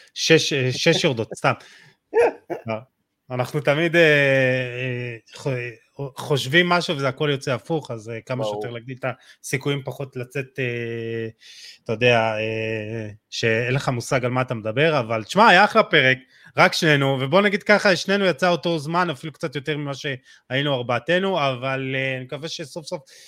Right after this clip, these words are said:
Speaker 1: הפרק הזה <laughs> יצא לפועל, אבל היה לי מאוד חשוב לעשות את זה ולהשלים את זה איתך, אה, מתן טבת, הזירה הלאומית, אה, כשמבטיחים משהו גם לכם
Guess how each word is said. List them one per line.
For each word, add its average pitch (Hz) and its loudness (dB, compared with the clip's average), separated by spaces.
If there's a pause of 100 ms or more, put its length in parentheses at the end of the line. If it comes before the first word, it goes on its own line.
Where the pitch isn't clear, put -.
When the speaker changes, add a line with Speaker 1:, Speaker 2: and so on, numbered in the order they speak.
(140)
Speaker 1:
הפרק 160 0
הזה 139 -2 (420)
<laughs> - -20
יצא 143 -2
לפועל, 147 2
אבל 143 0
היה 175 4
לי 220 0
מאוד 202 -2
חשוב 170 -8
לעשות 151 -6
את 156 -8
זה 147 -6
ולהשלים 135 -6
את 127 -12
זה 120 -8
איתך, - -10
אה, 135 -4
מתן 120 -8
טבת, 131 -8
הזירה 113 -8
הלאומית, 127 -2 (580)
אה, 113 -10
כשמבטיחים 120 -8
משהו 139 -6
גם 143 -4 (100)
לכם 147 2